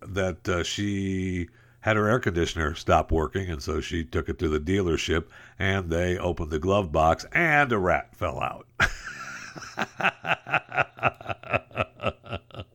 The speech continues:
Oh, okay, well, that doesn't sound too fun.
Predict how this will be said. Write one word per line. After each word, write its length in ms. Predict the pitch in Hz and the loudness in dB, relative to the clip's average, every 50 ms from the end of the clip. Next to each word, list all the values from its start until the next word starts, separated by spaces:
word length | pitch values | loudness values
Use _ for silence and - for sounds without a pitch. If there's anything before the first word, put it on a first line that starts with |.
| - 160 185 202 - 165 - - _ - | -8 -6 -4 -4 -4 -4 -4 -6 _ 0
Oh, 480 | 170 185 185 170 139 104 82 80 82 - - - - - - - - _ - | 2 4 6 8 8 8 6 4 0 -6 -14 -20 -20 -20 -20 -20 -20 _ -6
okay, 640 | - - 139 160 185 190 190 190 180 131 123 131 139 | 0 2 4 8 8 6 6 6 4 4 4 4 2
well, 100 | 139 135 | 2 2
that 340 | 139 151 160 151 - 107 123 | 2 2 2 0 -4 0 2
doesn't 360 | 123 117 110 104 104 104 - _ _ - 80 | 2 2 2 0 -4 -8 -12 _ _ -20 -20
sound 680 | - - - 117 104 104 101 101 98 92 90 87 90 - - - - _ _ - - - - | -16 -2 2 4 4 4 2 0 -2 -4 -8 -10 -14 -16 -20 -20 -20 _ _ -20 -20 -18 -8
too 640 | - - 113 110 101 98 95 92 90 85 80 80 - - _ _ _ | -2 0 2 4 4 6 6 6 4 2 0 -2 -8 -16 _ _ _
fun. 800 | - - - - - 95 87 82 92 110 127 156 170 180 180 | -20 -18 -18 -2 4 4 6 6 4 2 -2 -4 -6 -8 -8